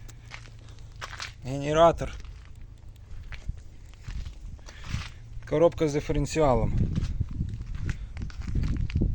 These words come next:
Всякі дозери, трицикли, сінтаї,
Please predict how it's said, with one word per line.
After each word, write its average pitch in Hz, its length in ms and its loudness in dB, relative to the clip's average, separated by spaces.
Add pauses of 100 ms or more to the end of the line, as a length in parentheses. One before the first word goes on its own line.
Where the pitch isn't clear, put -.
(880)
Всякі 160 460 4
дозери, 180 540 8 (640)
трицикли, 185 640 4 (1000)
сінтаї, 180 840 6